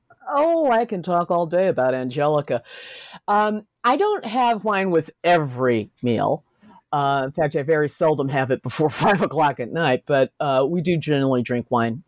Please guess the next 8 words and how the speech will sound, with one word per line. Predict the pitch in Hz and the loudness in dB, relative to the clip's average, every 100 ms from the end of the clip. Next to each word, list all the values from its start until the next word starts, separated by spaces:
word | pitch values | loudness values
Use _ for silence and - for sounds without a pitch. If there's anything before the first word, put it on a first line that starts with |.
| - | 0
after, | 117 - 107 - | 0 0 -8 -2
uh, | 131 110 110 | -2 0 -2
during | - 127 117 | 0 0 2
and | 113 | -2
after | 113 - | -6 -8
dinner. | 113 139 120 110 _ _ _ _ _ _ _ _ _ _ - - - | -4 -2 -2 -6 _ _ _ _ _ _ _ _ _ _ -20 -20 -8
My | 180 | -2
husband, | 202 311 - 180 262 | 2 2 2 0 -2